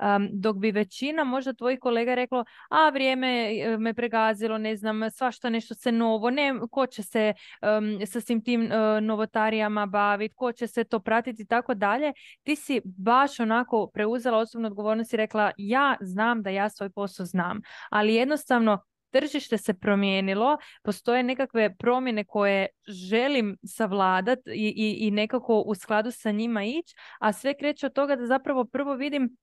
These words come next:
šta to kod mene koči, da ja već nisam stigla popratiti te sve promjene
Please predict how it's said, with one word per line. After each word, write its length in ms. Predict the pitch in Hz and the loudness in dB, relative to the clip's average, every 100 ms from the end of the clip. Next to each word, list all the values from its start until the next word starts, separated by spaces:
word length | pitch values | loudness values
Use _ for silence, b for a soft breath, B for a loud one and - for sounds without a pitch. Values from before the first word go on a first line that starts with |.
| _ | _
šta 320 | - - 269 | -20 -4 -2
to 180 | 277 311 | 2 0
kod 200 | 302 233 | 2 2
mene 440 | 214 254 330 262 - | 2 2 0 -2 -4
koči, 680 | - 247 220 - - 247 311 B B | 0 2 2 -2 -6 -6 -8 B B
da 200 | 190 214 | 0 4
ja 240 | 220 240 | 6 4
već 320 | 233 277 320 247 | 4 2 2 0
nisam 420 | 247 240 226 202 _ - | -2 2 0 0 _ -20
stigla 500 | - - 254 233 214 | -10 -2 0 2 2
popratiti 640 | 214 185 202 202 190 - | 0 0 0 0 -6 -6
te 120 | 220 | -4
sve 180 | 202 220 | -2 -4
promjene 640 | 190 196 196 226 302 285 | -2 0 2 2 0 -2